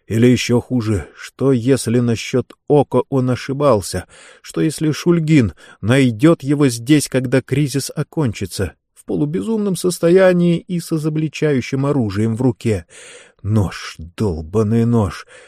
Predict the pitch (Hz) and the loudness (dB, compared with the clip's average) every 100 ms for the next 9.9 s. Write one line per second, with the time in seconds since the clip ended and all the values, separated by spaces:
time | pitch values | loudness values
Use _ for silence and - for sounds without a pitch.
0 | - - 107 131 123 127 - 143 156 110 | -18 -4 2 4 4 2 0 0 0 0
1 | - 87 82 98 104 95 95 101 113 123 | -4 -6 -6 -4 -4 -2 -2 0 0 2
2 | 135 143 107 120 107 90 - - 95 - | 2 0 0 2 2 -2 -6 -6 -6 -6
3 | _ _ _ _ _ - 95 104 107 98 | _ _ _ _ _ -8 -6 -4 -4 -6
4 | - 117 101 92 95 - 95 - - 101 | -4 -4 -2 -6 -10 -10 -12 -10 -14 -14
5 | - 110 - 85 - 85 80 80 - - | -12 -12 -12 -14 -12 -12 -12 -14 -14 -14
6 | - 87 - - - _ _ _ _ _ | -14 -16 -18 -20 -20 _ _ _ _ _
7 | _ _ _ - 76 104 104 - - - | _ _ _ -14 -8 -2 -2 -2 -8 -12
8 | _ _ _ - 107 101 113 - 110 110 | _ _ _ -10 -8 -6 -6 -4 -2 0
9 | 107 110 - 123 120 98 87 - - | 0 -2 -4 -6 -4 -2 -4 -8 -18